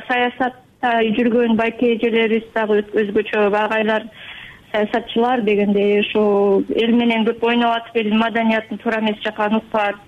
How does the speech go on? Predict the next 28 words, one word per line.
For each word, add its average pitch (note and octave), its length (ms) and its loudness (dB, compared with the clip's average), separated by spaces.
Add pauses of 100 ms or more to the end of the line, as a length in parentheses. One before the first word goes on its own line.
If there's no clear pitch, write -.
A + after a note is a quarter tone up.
ушу - 300 0
отуз - 200 -8
жылда G3+ 440 0 (160)
салып A3 200 -2
коюшту A3 360 -2
да. A#3 160 0 (520)
Анан A#3 280 0
аяк A#3+ 260 0
отуруп, A#3+ 380 -2 (100)
ошо A3 400 0
бизде G#3+ 480 2
чыныгы A3+ 240 0
демократия A#3 600 -2
деген A3+ 360 0
менен, A#3+ 400 2
бирок G#3 220 0 (120)
баягындай G#3+ 480 -2
ахлократия A3 540 -4
деп G#3+ 160 -4
коет, A#3 200 -2
же F#3+ 120 -2
талпа A3 380 -2
болуп, G#3 320 2 (100)
а, G3+ 240 0
же, G#3 320 -2 (460)
а, G#3+ 180 0
жердешилик, A3 1000 0
же G#3+ 220 0